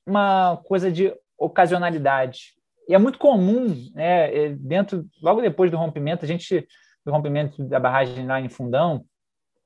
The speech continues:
é, da Samarco, a gente começou a bater nesse ponto do racismo ambiental, né? E a gente foi, é, fazer o debate, inclusive, com engenheiros. E eles falavam, "Não, mas eu não boto a barragem lá porque tem negro embaixo."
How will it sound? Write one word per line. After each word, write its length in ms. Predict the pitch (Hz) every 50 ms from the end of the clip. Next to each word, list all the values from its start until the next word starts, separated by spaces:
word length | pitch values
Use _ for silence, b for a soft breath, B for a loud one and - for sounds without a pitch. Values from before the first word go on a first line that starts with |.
| _ _ _ _
é, 440 | - 117 117 113 110 107 107 104 104 107
da 240 | - - - 127
Samarco, 600 | - - 123 117 120 139 170 170 - - - - b b b b b b b b _
a 60 | -
gente 280 | 131 147 175 180 - -
começou 380 | - - 202 214 196 - - 220
a 40 |
bater 300 | 196 214 208 208 - 214
nesse 220 | 208 226 226 - -
ponto 340 | - 190 185 170 151 - _ _
do 220 | - - - 143 143
racismo 380 | 143 147 143 - - 147 151
ambiental, 480 | 143 139 143 139 135 131 127 107 104 110
né? 220 | 120 127 139 143 - _ _ _ _ _ b b b b b b -
E 60 | 180
a 40 | 175
gente 200 | 185 220 214 -
foi, 600 | - 214 214 233 247 254 247 233 214 180 - -
é, 540 | _ 175 180 180 180 180 180 180 175 170 165 151
fazer 220 | - 190 180 190
o 60 | 208
debate, 500 | 196 208 185 185 202 220 233 214 - -
inclusive, 640 | 196 - 208 185 156 160 196 220 226 214 226 240 226
com 120 | 233 240
engenheiros. 600 | 240 226 262 262 226 202 202 214 202 190 165 156
E 40 | 202
eles 140 | 202 190 -
falavam, 380 | - 214 202 196 190 180 190
"Não, 240 | 185 208 226 233 220
mas 160 | 214 202 180
eu 80 | 208 220
não 200 | 220 233 233 214
boto 300 | 196 190 202 208 202 202
a 40 | 185
barragem 440 | 185 165 165 180 175 156 165 170
lá 260 | 160 156 160 170 170 160
porque 260 | - 165 151 - 160
tem 180 | - 165 156 147
negro 260 | 147 160 160 151 151
embaixo." 520 | 147 139 135 131 131 127 117 - - -